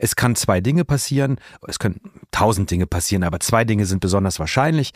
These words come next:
Entweder sagt der Kunde, "Ey, cool, dass du mich anquatscht und dass wir ins Gespräch kommen können, weil ich weiß schon relativ gut Bescheid oder ich hab schon konkrete Fragen" oder was auch immer und das Gespräch geht los. Oder die andere Situation ist die, dass der Kunde sagt, "Ey, ich bin noch nicht so weit, ich bin gerade erst reingekommen,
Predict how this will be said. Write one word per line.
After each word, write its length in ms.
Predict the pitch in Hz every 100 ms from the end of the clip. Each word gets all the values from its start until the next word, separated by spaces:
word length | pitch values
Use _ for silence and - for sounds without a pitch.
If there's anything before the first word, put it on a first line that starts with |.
| - - -
Entweder 400 | 131 131 135 120
sagt 220 | 107 107
der 100 | 110
Kunde, 320 | 98 107 104 101 - - _ -
"Ey, 140 | 107 101
cool, 120 | 143 127
dass 100 | -
du 80 |
mich 180 | 101 101
anquatscht 520 | 127 156 165 165 - - _ -
und 200 | - 113
dass 160 | 113 -
wir 80 | 110
ins 100 | 98
Gespräch 380 | 101 - 151 -
kommen 200 | 139 127
können, 360 | 127 127 117
weil 160 | 104 95
ich 160 | 82
weiß 180 | 113 131
schon 140 | - 107
relativ 400 | 104 101 104 -
gut 200 | 110 -
Bescheid 440 | 92 123 131 135
oder 380 | 110 95 90 -
ich 120 | -
hab 120 | 117
schon 180 | - 107
konkrete 400 | 107 101 104 101
Fragen" 400 | - 123 139 123
oder 220 | 87 101
was 160 | - 98
auch 80 | 107
immer 220 | 139 131 - -
und 160 | 113
das 100 | 95
Gespräch 400 | - 95 - 90
geht 180 | - 87
los. 360 | 104 156 - - _ - -
Oder 180 | - 143
die 120 | 123
andere 280 | 123 180 170
Situation 560 | 160 - 139 - 135 123
ist 180 | 113 123
die, 100 | 131
dass 140 | 127
der 140 | -
Kunde 220 | - 120 110
sagt, 160 | 110
"Ey, 120 | - 107
ich 120 | -
bin 120 | 196
noch 120 | 214
nicht 120 | 117
so 140 | - 90
weit, 260 | 95 147
ich 60 | -
bin 100 | 131
gerade 180 | 117 101
erst 120 | -
reingekommen, 540 | 117 180 156 143 147